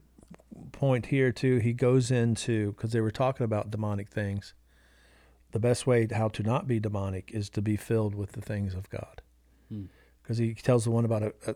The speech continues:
Speaker 1: evil spirit leaves somebody
Speaker 2: Yeah.
Speaker 1: and it comes back.
Speaker 2: Yeah.
Speaker 1: And it, and it's cleaned up, but it's empty.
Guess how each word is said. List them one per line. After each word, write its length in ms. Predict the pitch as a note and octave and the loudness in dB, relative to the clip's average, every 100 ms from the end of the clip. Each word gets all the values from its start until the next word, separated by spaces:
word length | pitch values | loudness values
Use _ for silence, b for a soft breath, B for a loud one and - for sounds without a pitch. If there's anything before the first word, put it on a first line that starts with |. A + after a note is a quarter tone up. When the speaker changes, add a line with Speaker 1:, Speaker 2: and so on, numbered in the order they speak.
| - | -4
Speaker 1:
evil 180 | A#2+ A#2 | -2 -2
spirit 260 | - A#2 | 0 0
leaves 220 | A2+ A2+ - | 2 0 0
somebody 540 | B2 A#2+ A#2 A#2+ A2+ _ _ | 0 2 2 0 -4 _ _
Speaker 2:
Yeah. 160 | - F#2+ - _ - | -16 -16 -18 _ -6
Speaker 1:
and 100 | A2 | -4
it 60 | G2+ | -2
comes 280 | A#2 A2+ | -2 -2
back. 520 | G#2 G#2+ A2 A2+ - _ _ - | 0 0 0 -2 -8 _ _ -16
Speaker 2:
Yeah. 140 | - b b b b b b _ | -16 b b b b b b _
Speaker 1:
And 100 | A#2 | -4
it, 160 | A2+ - | -4 -2
and 100 | A2+ | -2
it's 140 | G#2 | -4
cleaned 320 | - C3 B2 | -2 2 4
up, 380 | C3+ F3 C#3+ - - | 4 6 4 0 -4
but 100 | A2 | -4
it's 160 | G#2 C3 | 0 2
empty. 440 | A#2+ - - | 0 -2 -12